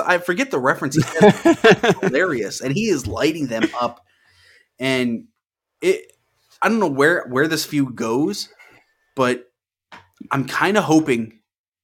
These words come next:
Speaker 1: we get a one-on-one between a couple of the members in the Owen Hart Cup qualifier.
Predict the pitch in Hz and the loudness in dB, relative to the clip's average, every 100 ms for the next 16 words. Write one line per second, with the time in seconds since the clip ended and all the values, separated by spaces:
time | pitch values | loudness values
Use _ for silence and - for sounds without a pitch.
0 | - 131 143 127 123 139 143 127 123 127 | -8 0 2 2 0 2 2 2 0 0
1 | 113 123 - 131 120 117 135 120 117 127 | 0 -4 0 0 -2 -4 -4 -2 -2 -2
2 | 120 127 120 120 120 123 - 123 - - | -2 -2 -2 -2 0 -2 -2 -4 -4 -2
3 | 113 110 98 90 | -2 -2 -6 -8